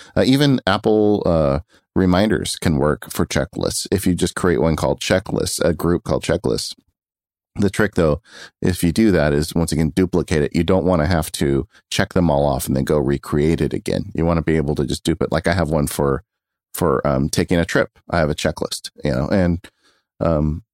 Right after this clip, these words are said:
so whatever it is you're doing, I would recommend giving that a shot. I, is that something in your, uh,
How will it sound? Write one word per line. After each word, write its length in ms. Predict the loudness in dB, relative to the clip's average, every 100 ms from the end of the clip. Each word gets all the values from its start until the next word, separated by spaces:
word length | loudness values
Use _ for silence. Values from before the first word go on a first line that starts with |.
| _ -12 -10
so 460 | -2 0 2 2
whatever 440 | 2 4 4 4 2
it 40 |
is 80 | 2
you're 80 | 2
doing, 280 | 2 2
I 80 | 2
would 160 | 2 0
recommend 380 | -2 0 -2 -2
giving 240 | -4 -4
that 120 | -4
a 40 | -4
shot. 340 | -6 -6 -4 -2
I, 160 | 0
is 140 | 0 2
that 180 | 2 2
something 260 | 0 4
in 140 | 4 6
your, 300 | 6 6 6
uh, 220 | 4